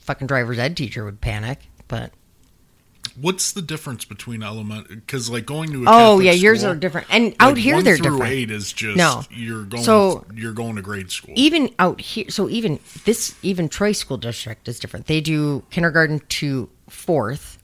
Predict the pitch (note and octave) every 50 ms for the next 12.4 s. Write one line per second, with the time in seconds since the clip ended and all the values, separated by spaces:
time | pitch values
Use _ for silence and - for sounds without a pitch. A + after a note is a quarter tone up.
0 | - - F#2+ G2+ - - G#2+ G2 G2+ A2+ B2 E3 F3 F3 E3 D#3+ D#3 D3+ D3+ D3+
1 | D3 D3+ D3 D3 C#3 C3+ C3+ C3+ B2+ B2+ - - - - F#3 F#3 F3 E3 D#3+ E3
2 | F3+ G#3 F3+ E3 B2+ B2 B2+ C3 - _ _ _ _ _ _ _ - D#3 D3+ -
3 | D3+ D3 C#3 C#3 C3 - - - - - F#3 F3+ - - D3 C#3+ - - - E3+
4 | B2+ A2 A#2 - - - - _ - C#3+ D3+ D3 C#3 C3+ C#3 C#3 D3+ E3 D#3+ D#3
5 | D3 - - - C#3 C3 A#2 A#2 - C#3 B2+ - - - C#3+ C3+ A#2+ B2 - B2+
6 | A#2+ A#2 - - - - - - - _ _ - A#2+ G2+ F2+ - - - - -
7 | C3+ C3 B2+ B2 A#2+ - - F#3 F3+ F3 F3 E3 E3+ D#3+ E3+ A3 C#4+ D#4 A#3+ A#3+
8 | G3 D3 G#2+ G#2 - - - D3 C#3+ - B2+ A#2 G#2+ - - - - G#2+ G#2 G2+
9 | G2 G2 G2 G2 - _ _ - A2+ F#2 G#2+ G#2+ - - G3+ G#3 C3 A#2+ F#2 -
10 | - E3 C#3+ C#3 C#3 D3 C3+ - C#3+ C#3+ C3 B2 A#2 - A#2+ A#2+ A2+ G#2+ G#2 G2
11 | - - A#2 A#2 A2+ A2+ G#2+ G2+ G2 F#2+ G#2 G#2 G#2 F#2+ E2+ - - - E2 B1+
12 | B1+ - - A#3 A3 G#3 F#3+